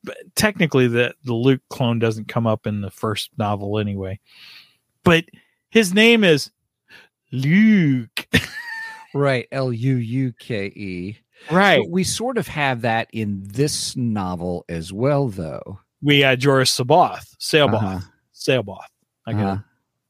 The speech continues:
Speaker 1: think of how his name is said. Um, yeah, 'cause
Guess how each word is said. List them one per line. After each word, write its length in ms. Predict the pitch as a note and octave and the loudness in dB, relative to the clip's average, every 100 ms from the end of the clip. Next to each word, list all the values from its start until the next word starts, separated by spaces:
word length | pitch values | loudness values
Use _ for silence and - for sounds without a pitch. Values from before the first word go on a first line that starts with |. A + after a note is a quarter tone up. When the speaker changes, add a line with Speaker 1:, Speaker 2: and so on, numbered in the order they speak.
| _ | _
Speaker 1:
think 200 | A#2+ G#2+ | -6 -6
of 80 | F#2+ | -6
how 160 | A2 G2+ | -6 -6
his 140 | G#2 | -8
name 260 | G#2 G#2 G2+ | -8 -8 -8
is 80 | - | -10
said. 280 | - G2 - _ _ - _ _ _ | -8 -10 -12 _ _ -20 _ _ _
Um, 300 | A#2+ A2+ G#2 | -6 -6 -4
yeah, 300 | D3+ F3 B2+ - _ _ | 2 4 2 -2 _ _
'cause 400 | E3 D3+ B2+ | 0 0 0